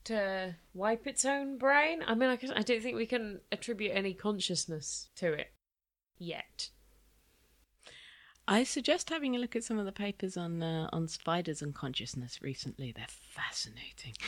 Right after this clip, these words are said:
Speaker 2: But anyway, that's more <laughs> your, uh, area than mine. So here they've got something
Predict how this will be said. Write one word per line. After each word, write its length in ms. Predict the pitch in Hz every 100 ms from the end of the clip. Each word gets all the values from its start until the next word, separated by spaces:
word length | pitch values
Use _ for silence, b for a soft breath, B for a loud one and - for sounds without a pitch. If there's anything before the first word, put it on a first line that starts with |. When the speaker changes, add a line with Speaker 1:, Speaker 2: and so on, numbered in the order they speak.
| B -
Speaker 2:
But 120 | 143
anyway, 300 | 151 151 135
that's 280 | 143 - -
more 220 | 160 160
<laughs> 0 |
your, 400 | 160 160 151 151
uh, 240 | 147 139 147
area 440 | 165 170 170 165
than 140 | 165
mine. 320 | 170 190 139 127 B B B
So 480 | - 320 202 147 240 b -
here 540 | 330 339 165 196 294 -
they've 240 | 233 220
got 320 | - 240 - -
something 640 | 247 233 214 175 165 247